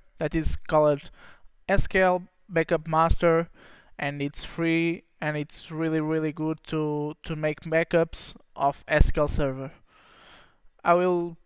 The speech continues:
try to, to explain the maximum that I can. This is my channel. You can visit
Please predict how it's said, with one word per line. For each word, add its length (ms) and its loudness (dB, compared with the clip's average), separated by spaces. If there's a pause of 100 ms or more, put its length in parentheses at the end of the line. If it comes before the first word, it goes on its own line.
(200)
try 360 2
to, 680 -8
to 80 -4
explain 560 0
the 60 -6
maximum 640 -4
that 180 -4
I 120 -4
can. 480 -2 (260)
This 160 -12
is 160 -12
my 160 -8
channel. 760 0 (180)
You 140 -10
can 280 -4
visit 460 -6